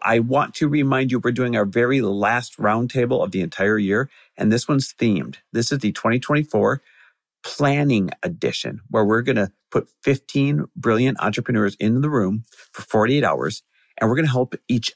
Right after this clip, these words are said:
other strategically plan out our twenty twenty-four. What are the goals? Build a set of tracks to get there. Make sure that we are stress testing it against each other's advice, and make sure that you are so set up for twenty twenty-four that is the best year that you've ever, ever had.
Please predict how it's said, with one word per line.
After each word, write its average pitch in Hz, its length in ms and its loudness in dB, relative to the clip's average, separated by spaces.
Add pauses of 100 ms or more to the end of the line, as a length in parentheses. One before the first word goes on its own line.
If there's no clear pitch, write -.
(120)
other 135 420 0
strategically 123 680 0
plan 113 280 0
out 98 140 2
our 76 100 0
twenty 107 240 -2
twenty-four. 107 560 -2 (300)
What 107 220 2
are 127 60 2
the 127 60 -2
goals? 95 460 0 (380)
Build 120 200 4
a 113 60 2
set 110 220 0
of 120 80 -4
tracks 120 340 -2
to 139 100 0
get 95 220 0
there. 76 240 -2 (400)
Make 117 180 2
sure 127 220 2
that 120 180 2
we 120 160 2
are 101 280 2
stress - 440 -2
testing 123 460 0
it 113 240 -2 (300)
against 113 380 0
each 131 220 0
other's 117 280 2
advice, 104 540 0 (320)
and 110 140 2
make 117 160 2
sure 139 140 0
that 110 140 0
you 123 140 2
are 87 140 2
so - 400 0
set 131 260 -2
up 113 140 -4
for 110 80 -2
twenty 110 240 -2
twenty-four 104 540 0
that 98 140 2
is 92 140 -4
the 87 120 -4
best 101 340 -4
year 107 100 0
that 98 100 -2
you've 95 240 -2
ever, 98 200 0
ever 92 160 -2
had. 85 260 -4